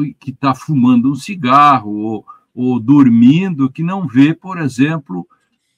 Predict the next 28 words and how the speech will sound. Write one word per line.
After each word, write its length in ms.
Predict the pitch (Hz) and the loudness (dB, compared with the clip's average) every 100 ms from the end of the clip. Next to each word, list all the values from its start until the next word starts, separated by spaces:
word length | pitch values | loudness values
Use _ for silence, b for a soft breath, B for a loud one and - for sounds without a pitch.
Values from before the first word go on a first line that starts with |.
| _ _ - | _ _ -8
que 100 | 226 | -8
fosse 380 | - 233 175 | -4 -4 -2
assim, 540 | 233 170 - 170 170 143 | -2 -2 -4 0 2 2
uma 240 | 185 226 | 2 0
galinha 600 | 202 202 196 233 247 233 | 2 0 2 2 4 2
subiu 520 | 180 - 175 139 196 196 | 0 -4 -6 -4 -4 -2
no 160 | 185 | -4
telhado. 520 | 135 185 151 156 131 | -6 -4 -2 0 -2
Isso 120 | - 247 | -2 -6
é, 120 | 170 | -6
uma 220 | 117 - | -4 -6
galinha, 520 | 190 208 160 180 165 | -6 -8 -6 -4 -2
um 160 | 143 151 | -2 -2
pombo, 680 | 139 160 202 190 110 92 76 _ _ _ _ _ - | -4 -2 0 0 -2 -6 -12 _ _ _ _ _ -8
um 200 | 139 143 | -8 -8
pombo. 580 | - 160 170 143 110 - | -8 -6 -4 -4 -6 -6
Agora, 480 | 160 196 226 214 - _ | -4 0 0 0 -6 _
era 260 | 208 262 262 | -6 -2 0
um 240 | 226 170 | 0 -4
cara 720 | - 208 240 226 143 101 87 _ _ _ _ _ _ | -4 0 2 2 0 -6 -12 _ _ _ _ _ _
com 260 | - 196 202 | -12 -6 -2
uma 560 | 226 247 240 208 165 - | 0 0 0 -2 -4 -8
A 160 | - 165 | -6 -4
R 440 | 185 220 180 165 _ | -2 -2 -2 -4 _
quinze 1040 | - 214 208 151 127 - - 107 - 85 _ _ _ _ _ _ _ _ _ - | -10 -8 -6 -6 -8 -8 -18 -12 -12 -14 _ _ _ _ _ _ _ _ _ -10
e 280 | 170 202 190 | -8 -6 -8
ficou 480 | - 196 - 185 | -10 -10 -8 -2
apontando, 1300 | 226 185 - 196 180 135 - 196 220 170 117 110 87 | -2 -2 -4 -4 -4 -6 -4 -2 0 -2 0 -2 -4